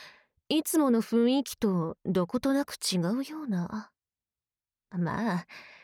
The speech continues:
魔王様は魔王様ですし、そのうち元に戻るでしょう。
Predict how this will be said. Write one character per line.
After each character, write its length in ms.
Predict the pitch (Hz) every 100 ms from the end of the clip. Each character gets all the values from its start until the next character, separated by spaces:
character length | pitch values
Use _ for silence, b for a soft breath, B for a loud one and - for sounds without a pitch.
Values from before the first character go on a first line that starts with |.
| B B B _
魔 300 | 254 254 262
王 80 | 330
様 300 | - 294 226
は 140 | 196
魔 260 | 175 170 180
王 100 | 294
様 280 | - 262 226
で 100 | 202
す 180 | - -
し、 280 | - 233 - B B B _ _
そ 220 | - 214
の 140 | 190 202
う 80 | 214
ち 140 | 220
元 260 | 208 262 320
に 100 | 202
戻 300 | 160 170 254
る 60 |
で 80 | 311
し 180 | -
ょ 40 |
う。 40 | 233